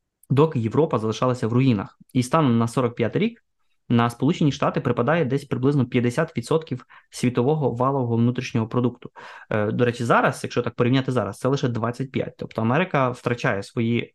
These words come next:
е, такі глобальні, глобальні позиції в світі. Е, м, звісно, повернення невикористаних поставок по ленд-лізу, воно ще триватиме протягом якогось часу,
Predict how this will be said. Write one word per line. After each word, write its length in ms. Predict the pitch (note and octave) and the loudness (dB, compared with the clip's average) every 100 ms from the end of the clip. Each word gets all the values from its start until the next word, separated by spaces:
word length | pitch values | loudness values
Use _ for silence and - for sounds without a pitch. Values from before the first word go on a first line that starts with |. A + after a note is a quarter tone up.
| - | -6
е, 140 | G#2+ | -4
такі 260 | A2 A2+ B2 | -4 -6 -4
глобальні, 580 | A#2 C3 B2+ B2+ A#2 A2 | 0 2 4 2 2 0
глобальні 880 | A#2 A2+ A#2 A2+ A2+ G#2+ A2+ A2+ A2+ | 0 0 0 0 0 0 0 -2 -2
позиції 560 | B2 A#2 A#2 A2+ A2 A2+ | 0 0 -2 -4 -4 -4
в 340 | A#2 A2+ A2 - - - | -2 0 0 -6 -16 -16
світі. 520 | - - G#3+ B3 E3 D#3 - - | -6 2 2 4 0 -2 -10 -6
Е, 100 | - A2+ A2+ | 0 2 2
м, 300 | G#2+ A#2+ A#2 | 0 2 2
звісно, 600 | A#2+ G#3 A3+ C#3+ B2 - _ _ - | 2 2 4 4 2 -2 _ _ 0
повернення 760 | C3+ D#3+ D#3+ C3 A2+ A2 G#2 - - | 4 4 2 0 0 -2 -4 -8 -6
невикористаних 800 | - B2+ C#3 D#3 A#2+ A#2 A#2+ A2+ | 2 4 4 2 0 0 0 -2
поставок 460 | - A#2+ A#2+ G#2+ - | -2 -2 0 -2 -2
по 120 | A#2+ | 0
ленд-лізу, 540 | A#2 A#2+ G#3+ A#3 C3+ | 2 2 2 2 2
воно 200 | A2 - | 0 -6
ще 180 | A#2+ C3 | -4 -2
триватиме 540 | A#2+ B2+ A#2+ - G#2 - | 0 2 0 -2 -6 -6
протягом 440 | A#2 A2 A2+ A2 | -4 -2 -2 -2
якогось 360 | A2 A#2+ A#2 A#2 | -2 -2 -4 -2
часу, 400 | - B3 E3+ | -4 -2 -2